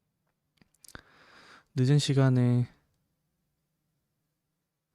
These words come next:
음, 고생하시네요. 아, 네, 감사합니다.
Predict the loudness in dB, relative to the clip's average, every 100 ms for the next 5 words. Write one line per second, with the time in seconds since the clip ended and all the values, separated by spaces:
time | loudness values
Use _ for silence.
0 | _ _ _ -8 -4 -2 -2 -6 -10 -4
1 | 0 0 0 -2 -2 -2 -2 -2 -4 -4
2 | -6 -6 -6 -6 -8 -12